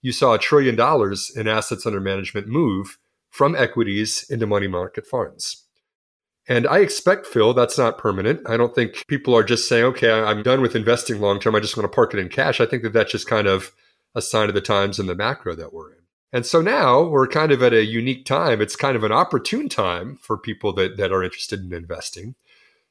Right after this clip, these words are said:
because similarly, the Fed has said, "Hey, we have on the table now twenty-five basis points, quarter of one percent, rate cuts planned for twenty twenty-four." Some people think it's gonna even be more than that.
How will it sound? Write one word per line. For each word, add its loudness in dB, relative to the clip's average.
because 0
similarly, 2
the 0
Fed 2
has -2
said, 4
"Hey, 0
we -4
have 0
on 4
the 2
table 0
now -2
twenty-five 2
basis 0
points, -6
quarter 0
of -4
one 2
percent, -6
rate 2
cuts 0
planned 0
for -8
twenty -6
twenty-four." -12
Some 0
people 0
think 0
it's -4
gonna 0
even -4
be -4
more 0
than -8
that. -16